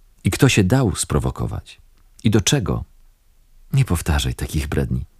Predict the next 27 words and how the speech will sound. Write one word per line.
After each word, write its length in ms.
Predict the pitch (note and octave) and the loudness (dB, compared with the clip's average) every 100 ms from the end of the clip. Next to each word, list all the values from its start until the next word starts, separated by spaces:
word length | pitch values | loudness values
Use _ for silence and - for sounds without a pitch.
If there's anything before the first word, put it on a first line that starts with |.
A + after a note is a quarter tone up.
| - _ _ _ _ _ _ _ _ - | -20 _ _ _ _ _ _ _ _ 4
Nie 160 | G#2 | 6
miałem 280 | B2 B2+ D#2 | 6 6 4
poczucia, 400 | D2+ D2 E2+ D#2+ | 2 0 0 0
że 100 | D2 | -2
chciała 280 | C#2 E2 D2 | -2 0 2
mnie 160 | D2+ C#2+ | 2 2
dotknąć. 560 | C#2+ - B1 A#1+ - _ _ _ - | -2 -4 -6 -8 -12 _ _ _ 0
Po 100 | F#2 | 2
prostu 340 | C3+ - B2 - - - | 2 2 0 -4 -10 0
wiedziała 440 | G#2 A2+ C3+ B2+ | 2 4 4 6
więcej 440 | G#2 C#3 A#2+ A2+ G#2 | 6 4 4 6 6
niż 220 | G2 - | 6 4
ja 260 | E2+ A1 - - - - - | 4 2 -4 -16 -18 -20 -2
i 80 | F#2+ | 0
próbowała 500 | F2 F#2 F#2 G#2 F#2 | 4 6 8 8 8
mnie 180 | F2+ F#2 - | 6 4 2
uchronić 600 | F#2+ - B2 F#2 C#2 - | 0 4 4 6 4 0
przed 240 | - E2 | 0 2
zrobieniem 460 | E2 E2 F#2 F2+ D#2+ | 4 4 4 4 2
z 60 | - | 0
siebie 260 | D#2 D2 | 0 0
głupca. 520 | C#2 G2 F2 - - - - - _ _ - | 2 2 2 -4 -8 -12 -20 -20 _ _ 2
Więc 240 | G#2 G2 | 4 4
chociaż 340 | - A#2 A2 - | 2 4 2 2
znowu 340 | D#2+ B2+ B2+ | 2 4 4
zapadła 400 | F2 D#2+ D#2+ D2+ | 2 2 2 0
cisza, 380 | - C#3 - A1+ | 0 -2 -2 -6